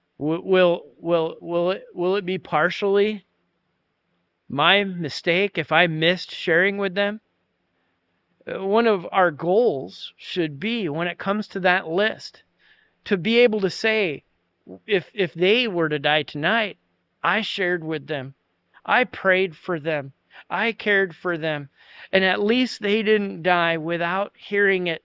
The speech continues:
first or hearing it from me. God wants us to be about the business of going because it's serious business. It's important. His Holy Spirit <laughs> wants to lead us to share the gospel.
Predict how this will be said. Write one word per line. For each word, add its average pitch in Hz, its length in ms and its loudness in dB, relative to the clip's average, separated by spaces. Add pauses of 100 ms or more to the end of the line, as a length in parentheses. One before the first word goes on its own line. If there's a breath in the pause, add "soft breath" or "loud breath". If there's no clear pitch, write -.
first - 680 -8 (380)
or 156 160 -4
hearing 175 400 0
it 147 180 -6 (140)
from 151 360 -4
me. 143 340 -10 (880)
God 196 240 4
wants 170 300 0
us 180 200 0
to 170 100 -6
be 175 200 -4
about 175 320 -4
the 170 80 -10
business 170 480 -4
of 135 120 -12
going 160 440 0
because 151 360 -6
it's 220 240 -4
serious 214 560 -4
business. 202 640 -2 (520 soft breath)
It's 214 200 2
important. 202 600 2
His 196 120 -4
Holy 226 300 6
Spirit 220 680 4
<laughs> - 20 2
wants 196 260 2
to 180 80 -2
lead 214 440 -2
us 139 340 -2 (340 loud breath)
to 208 120 6
share 208 360 6
the 175 100 2
gospel. 185 720 2